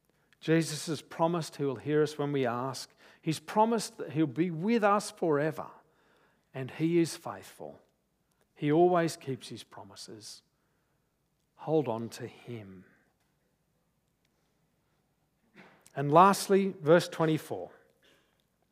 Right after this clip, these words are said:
Let us consider how to stir one another up to good,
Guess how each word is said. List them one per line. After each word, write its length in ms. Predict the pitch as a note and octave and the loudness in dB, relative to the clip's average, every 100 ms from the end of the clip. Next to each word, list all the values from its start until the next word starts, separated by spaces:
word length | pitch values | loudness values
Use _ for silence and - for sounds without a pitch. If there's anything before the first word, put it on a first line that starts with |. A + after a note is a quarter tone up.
| _ - - - - - - | _ -20 -20 -20 -20 -12 6
Let 240 | E3 G#3 | 8 8
us 240 | A3 G#3+ | 6 0
consider 640 | - A3+ G#3 - - F#3+ B2+ | 0 2 2 0 4 4 4
how 180 | C#3 C#3+ | 2 0
to 100 | C#3 | 0
stir 720 | - - - - F#3 G#3+ G3+ | -6 -8 -6 2 6 6 6
one 220 | G3 F#3 | 4 2
another 380 | F3 D#3+ D#3+ C#3 | 2 4 6 6
up 260 | G#2+ - | 4 -6
to 100 | - | -12
good, 380 | A#2+ - D#3+ E3+ | -12 -2 0 0